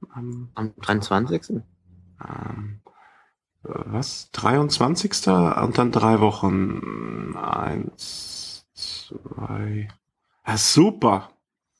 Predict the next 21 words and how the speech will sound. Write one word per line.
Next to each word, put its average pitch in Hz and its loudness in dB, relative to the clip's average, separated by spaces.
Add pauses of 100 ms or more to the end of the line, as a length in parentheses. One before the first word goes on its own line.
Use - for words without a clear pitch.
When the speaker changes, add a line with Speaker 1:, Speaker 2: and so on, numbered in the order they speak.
(120)
Speaker 2:
Wenn 127 4
Speaker 1:
Ich 131 4
Speaker 2:
du 127 6
Speaker 1:
hab 123 0
Speaker 2:
Hilfe 139 -2
beim 117 -4
Zählen 131 -2
brauchst, 110 -8
ich - -12
helf 110 -4
dir 98 -8
natürlich 95 -8
gerne. 92 0
Speaker 1:
Ja, 160 6
ja, 175 4
nee, 151 2
Zahlenbereich 175 2
bis - -8
drei 139 4
geht. 156 -2 (760)
Ähm, 127 0